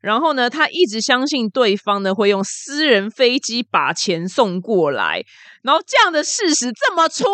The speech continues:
糙的谎言，如此粗糙，她居然也信了。反正总而言之呢，所有的同事都在劝她。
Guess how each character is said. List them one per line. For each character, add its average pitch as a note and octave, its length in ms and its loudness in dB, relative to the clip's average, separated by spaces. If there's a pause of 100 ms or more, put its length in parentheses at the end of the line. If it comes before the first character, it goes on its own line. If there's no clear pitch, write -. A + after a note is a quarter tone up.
(140)
糙 F#4 380 2
的 A#3+ 320 2 (240)
谎 A3+ 340 2
言， A3 340 0 (480)
如 C#4+ 120 -2 (240)
此 B3+ 280 -2
粗 E4+ 280 2
糙， - 120 -4 (600)
她 E4+ 280 2
居 F4 220 -6
然 A#3+ 260 4
也 F#3+ 200 -2
信 - 360 2
了。 D3+ 160 -2 (160)
反 B3 120 2
正 G4+ 100 4
总 B3+ 140 0
而 A3+ 40 -2
言 A3 220 4
之 C#4+ 220 -8
呢， A#3+ 240 2 (440)
所 D#4 280 -6
有 C#4 100 6
的 G#3+ 100 2
同 G#3 280 -4
事 C4 200 -4
都 A3 200 0
在 G3+ 160 2
劝 F3+ 340 -2
她。 F3 260 -2